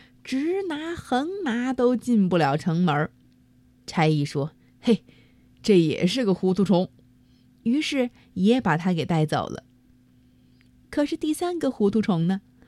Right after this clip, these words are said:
怎么也找不到。差役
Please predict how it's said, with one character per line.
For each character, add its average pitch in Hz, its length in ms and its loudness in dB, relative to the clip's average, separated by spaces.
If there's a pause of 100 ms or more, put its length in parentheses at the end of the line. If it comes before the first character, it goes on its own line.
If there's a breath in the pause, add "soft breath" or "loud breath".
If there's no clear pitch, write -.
(260 soft breath)
怎 220 160 -4 (300)
么 254 160 -4 (120)
也 269 140 -2
找 160 260 -4
不 165 140 -4
到。 185 200 -2 (1700)
差 202 240 0
役 175 480 2